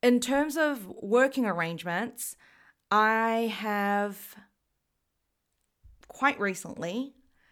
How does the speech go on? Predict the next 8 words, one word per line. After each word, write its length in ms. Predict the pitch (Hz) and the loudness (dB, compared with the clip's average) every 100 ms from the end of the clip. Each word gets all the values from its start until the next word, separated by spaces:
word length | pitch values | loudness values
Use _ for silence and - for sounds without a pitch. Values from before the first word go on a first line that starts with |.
| _ _ | _ _
decided 540 | 208 202 202 196 196 196 | -6 -4 -2 -2 -4 -8
to 500 | - 190 185 185 175 | -8 -6 -4 -6 -4
work 360 | 185 180 - | -2 -4 -6
part-time. 680 | 180 165 - 165 156 160 147 _ _ _ - _ _ | -8 -8 -8 -8 -8 -8 -12 _ _ _ -20 _ _
And, 640 | 196 202 202 190 190 180 - _ - | -2 0 0 -2 -6 -10 -16 _ 4
ooh, 280 | 453 494 294 - - _ _ _ - | 8 8 4 -4 -18 _ _ _ 4
it's 220 | 359 - | 4 2
hard. 680 | - 240 339 277 160 143 | 2 6 8 8 8 4